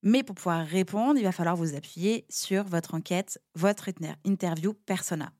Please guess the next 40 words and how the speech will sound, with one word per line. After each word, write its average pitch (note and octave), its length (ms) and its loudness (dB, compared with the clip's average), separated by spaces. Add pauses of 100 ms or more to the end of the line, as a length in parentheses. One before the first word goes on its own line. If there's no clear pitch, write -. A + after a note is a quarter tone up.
(400)
De G#3+ 160 4
manière A#3+ 360 4
générale, G3+ 640 2
quelles C#4+ 160 0
sont E4+ 160 0
les A3 140 4
données A3 540 4
de G#3 160 4
votre A3 420 2
client A3+ 560 2 (100)
idéal ? A3+ 640 4
Donc, E3+ 260 -4 (160)
euh, D3+ 320 -2
fille, F#3 400 -4
garçon, F3+ 560 0
le F3+ 160 6
genre, E3 440 0
quoi, A3 260 -2 (100)
âge, F#3 380 2
style G#3 320 -2
de F3+ 100 2
vie, F3 400 0
valeur, E3+ 420 0
et F#3+ 100 -4
cetera. E3+ 420 -6 (260)
Vous D#3+ 100 -6
voyez, E3 400 0
c'était G3+ 220 -6
ce, G#3 320 0 (140)
euh, D#3+ 160 0 (120)
sur - 280 -6
quoi G3+ 180 0
nous F3+ 180 -2
avons E3 200 -2
déjà F3+ 380 2
traité A3 500 -2
lorsque F#3+ 260 -2
vous F3+ 160 0
avez D#3 160 -2
fait A#3 260 -2